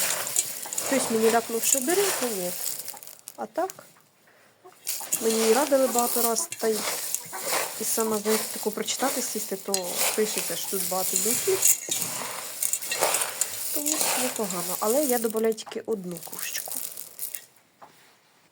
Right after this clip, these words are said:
Краще вже перемішала і видно вже краще, що в нас виходить.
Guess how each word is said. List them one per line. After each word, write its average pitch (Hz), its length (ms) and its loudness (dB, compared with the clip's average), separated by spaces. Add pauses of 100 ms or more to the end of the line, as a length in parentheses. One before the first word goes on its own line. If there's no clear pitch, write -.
(760)
Краще - 360 -12
вже 202 100 -8
перемішала 262 760 -2 (260)
і 311 140 -4
видно 220 340 -2
вже 185 200 -6
краще, - 400 -8 (540)
що - 140 -4
в 180 60 -4
нас 175 260 -6
виходить. 165 600 -8